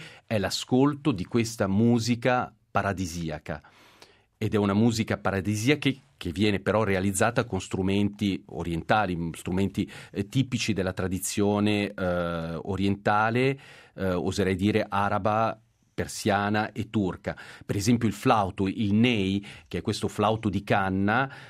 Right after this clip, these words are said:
ehm, che produce una, una musica mistica, o si, si, si, si, si potrebbe dire, ehm, è una musica mistica, ma che, ehm, è impregnata di, di nostalgia verso l'origine. Quindi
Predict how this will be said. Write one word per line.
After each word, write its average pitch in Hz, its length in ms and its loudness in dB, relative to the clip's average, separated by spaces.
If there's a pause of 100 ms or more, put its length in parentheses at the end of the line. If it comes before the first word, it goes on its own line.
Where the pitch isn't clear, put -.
(160)
ehm, 98 680 -4 (200)
che 131 160 2
produce 135 460 2
una, 107 320 2
una 117 220 2
musica 135 680 4 (1160)
mistica, 127 640 4
o 101 80 2
si, 101 220 -2
si, 85 120 -8
si, 95 200 -4
si, 95 580 0
si - 160 -10
potrebbe 101 400 -2
dire, 113 400 2 (480)
ehm, 101 640 0
è 139 80 -2
una 123 180 4
musica 135 380 4
mistica, 147 600 2
ma 113 200 2
che, 110 680 0
ehm, 95 140 -4 (280)
è 101 280 -6
impregnata 123 840 2
di, 107 480 0
di 104 140 -2
nostalgia 113 800 0
verso 104 360 -2
l'origine. 90 640 0
Quindi 107 500 0